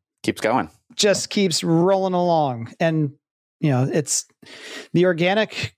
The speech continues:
Speaker 2: growth. Uh, we've, we've never shared this chart publicly, but we, we split out all of the aggregate data that we've posted from time to time on LinkedIn and in the Facebook group and other places. We do split it out by source, and y-, you can see that the,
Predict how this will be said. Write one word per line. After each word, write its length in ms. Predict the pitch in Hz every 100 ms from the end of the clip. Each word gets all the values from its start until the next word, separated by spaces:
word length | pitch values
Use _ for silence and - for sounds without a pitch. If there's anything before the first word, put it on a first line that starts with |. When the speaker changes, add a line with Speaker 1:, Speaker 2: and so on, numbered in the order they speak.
| 143
Speaker 2:
growth. 600 | 170 190 139 - - - -
Uh, 240 | 139 135 147
we've, 260 | 170 156
we've 100 | 196 180
never 180 | 190 170
shared 260 | - 180
this 140 | 160 -
chart 220 | 160 143
publicly, 420 | 180 165 - 139
but 240 | 127 139 143
we, 400 | 160 156 151 -
we 100 | 160
split 260 | 156 233 175
out 200 | 170 156
all 160 | 147
of 100 | 147 131
the 140 | 139
aggregate 340 | 147 143 135
data 200 | 127 143 143
that 100 | 151
we've 160 | 135
posted 420 | 135 151 - 139 -
from 100 | -
time 160 | 127 147
to 40 | 139
time 200 | 147 139
on 80 |
LinkedIn 380 | 135 139 139 139
and 80 | 135
in 80 | 135
the 180 | 127 -
Facebook 300 | - 151 -
group 240 | 151 147 143
and 80 | 139
other 120 | 131
places. 460 | 165 151 147 127 - - - - - - _ _ _ -
We 120 | 156
do 100 | 175
split 240 | 185 170 151
it 80 |
out 260 | 160 170 139
by 140 | 143
source, 460 | 135 - 190 156 -
and 460 | - 165 151 151 - _ _ _ _ _ _ _ - 453
y-, 200 | 190 220
you 140 | - 165
can 140 | 175
see 200 | - 233
that 180 | 208 160
the, 300 | 170 160 160